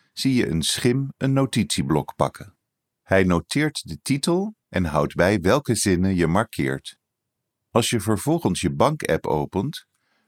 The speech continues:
klokt een onzichtbare bankmedewerker het aantal milliseconden dat je vinger blijft zweven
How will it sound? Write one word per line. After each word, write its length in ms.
klokt 360
een 140
onzichtbare 800
bankmedewerker 1000
het 200
aantal 340
milliseconden 1080
dat 220
je 100
vinger 440
blijft 320
zweven 640